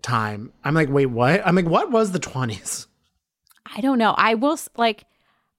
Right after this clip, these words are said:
Speaker 2: I do remember my friends from, like, Florida and Georgia and stuff. They could legit
Speaker 1: Oh.
Speaker 2: drive when they were fifteen.
Speaker 1: I forgot that. Oh my God.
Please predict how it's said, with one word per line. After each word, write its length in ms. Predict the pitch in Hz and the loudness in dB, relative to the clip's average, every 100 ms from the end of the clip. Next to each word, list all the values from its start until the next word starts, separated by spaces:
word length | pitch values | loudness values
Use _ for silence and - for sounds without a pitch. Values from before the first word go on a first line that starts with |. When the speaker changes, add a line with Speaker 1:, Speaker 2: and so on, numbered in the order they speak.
| _ | _
Speaker 2:
I 200 | 190 233 | 0 2
do 320 | 202 247 285 311 | 0 0 0 2
remember 580 | 277 226 240 226 214 | 2 4 4 4 2
my 180 | 196 185 | 2 0
friends 600 | 202 220 214 214 214 208 | 0 0 0 0 -4 -6
from, 200 | - 208 | -4 -2
like, 300 | 190 180 180 | 0 -2 -4
Florida 440 | - 202 202 196 185 | -6 0 2 2 2
and 180 | 190 | 0
Georgia 380 | 180 180 190 196 | 0 0 0 0
and 180 | 175 180 | -2 -4
stuff. 280 | - 190 - | -2 0 2
They 140 | 208 | 0
could 160 | 208 339 | 2 2
legit 520 | 269 214 - - 240 | 4 2 4 4 4
Speaker 1:
Oh. 20 | |
Speaker 2:
drive 400 | 220 180 185 196 | 4 4 4 2
when 140 | 196 185 | -2 -4
they 100 | 185 | -4
were 140 | 180 | -6
fifteen. 880 | 180 202 190 - 208 180 170 196 202 _ - | -8 -8 -8 -8 -8 -6 -8 -10 -14 _ -8
Speaker 1:
I 100 | - | -6
forgot 480 | - 196 151 151 165 | 0 0 2 2 2
that. 300 | 160 139 - 143 | -2 -6 -8 -6
Oh 140 | 143 | -4
my 120 | 139 | -4
God. 240 | 120 117 | -4 -8